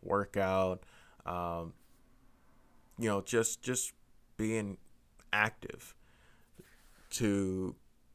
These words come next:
you know, going to a cane, then going to two canes, um, and then having to use a walker at some times.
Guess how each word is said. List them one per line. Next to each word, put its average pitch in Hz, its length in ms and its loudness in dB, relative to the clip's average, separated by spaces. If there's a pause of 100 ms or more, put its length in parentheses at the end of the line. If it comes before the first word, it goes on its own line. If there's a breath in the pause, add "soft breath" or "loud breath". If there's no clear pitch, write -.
(260)
you 101 140 -4
know, 95 200 -8
going 95 360 0
to 95 560 -2 (180)
a 87 440 -4
cane, 110 640 2
then 95 220 -2
going 90 400 -2
to 65 80 -8 (100)
two 117 280 2
canes, 101 840 -4 (840 soft breath)
um, 92 640 -2 (1500)
and 98 160 -2
then 92 500 -2
having 98 380 0
to - 120 -8
use 90 200 -4
a 60 60 -8
walker 98 460 2
at 90 160 0
some 95 220 -8
times. 92 680 -6